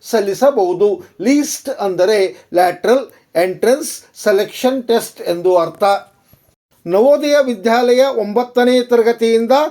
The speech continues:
ಹನ್ನೆರಡನೇ ತರಗತಿವರೆಗೆ ಉಚಿತ ಶಿಕ್ಷಣ ಎಲ್ಲ ವರ್ಗದ ಬಾಲಕ ಬಾಲಕಿಯರಿಗೆ ಇರುತ್ತದೆ. ಸುವರ್ಣ ಅವಕಾಶ ಅರ್ಜಿ ಸಲ್ಲಿಸಲು.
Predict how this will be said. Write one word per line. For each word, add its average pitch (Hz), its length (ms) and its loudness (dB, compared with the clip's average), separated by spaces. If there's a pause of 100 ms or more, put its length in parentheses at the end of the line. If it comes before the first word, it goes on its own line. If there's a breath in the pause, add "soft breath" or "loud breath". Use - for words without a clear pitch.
(240 loud breath)
ಹನ್ನೆರಡನೇ 277 720 0
ತರಗತಿವರೆಗೆ 233 1200 0 (160)
ಉಚಿತ 240 320 -2 (100)
ಶಿಕ್ಷಣ 185 460 -2 (500 loud breath)
ಎಲ್ಲ 202 220 4 (160)
ವರ್ಗದ 202 720 0
ಬಾಲಕ 180 360 0
ಬಾಲಕಿಯರಿಗೆ 180 1080 0
ಇರುತ್ತದೆ. 175 760 -4
ಸುವರ್ಣ 262 480 0
ಅವಕಾಶ 160 500 -2 (440 loud breath)
ಅರ್ಜಿ 170 380 -4
ಸಲ್ಲಿಸಲು. 202 840 0